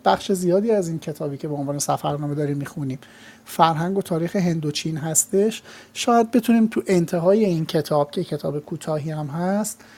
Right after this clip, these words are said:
یه جلسه در مورد کلیت چین و کلیت هند صحبت بکنیم که حالا هر کدوم اینها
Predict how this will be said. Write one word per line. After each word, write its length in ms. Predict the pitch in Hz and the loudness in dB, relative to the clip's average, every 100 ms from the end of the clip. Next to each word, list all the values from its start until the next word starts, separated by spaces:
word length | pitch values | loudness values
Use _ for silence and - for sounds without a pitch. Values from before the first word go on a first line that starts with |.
| - _ | -20 _
یه 180 | 196 220 | 10 10
جلسه 400 | 226 190 180 220 | 10 2 2 0
در 160 | 208 | 2
مورد 280 | 185 175 196 | 2 2 -2
کلیت 760 | 226 - 180 175 175 196 240 226 | -2 0 2 2 0 -2 -4 -4
چین 460 | - - 202 196 | -6 0 0 2
و 100 | 185 | 0
کلیت 580 | 185 - 165 160 170 185 | -2 -2 -2 0 -2 -2
هند 340 | 185 196 214 | -4 -2 -4
صحبت 440 | 220 165 147 139 - | -4 -8 -6 -8 -8
بکنیم 580 | 143 - 151 147 180 202 | -10 -8 -8 -6 -6 -8
که 120 | 170 | -8
حالا 240 | 151 156 | -6 -6
هر 200 | 170 180 | -4 -4
کدوم 300 | 180 180 180 | -4 -6 -4
اینها 360 | 180 165 170 | -4 -4 -6